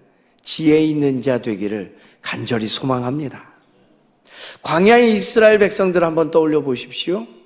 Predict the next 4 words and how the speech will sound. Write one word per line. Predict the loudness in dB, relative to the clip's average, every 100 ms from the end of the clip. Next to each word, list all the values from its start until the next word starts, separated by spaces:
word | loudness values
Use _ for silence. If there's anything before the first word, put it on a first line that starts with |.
| _ _ _ _ _ _ _ _ _
내일을 | 0 4 4 4 4 4 4
위해서요, | 4 4 2 -4 -6 -10 -14 -20 _ _ _ _ _ _ _ _ _
만나를 | -6 -2 0 2 2 0
저장하다가 | -2 -6 -4 -4 -6 -8 -10 -10 -12 -12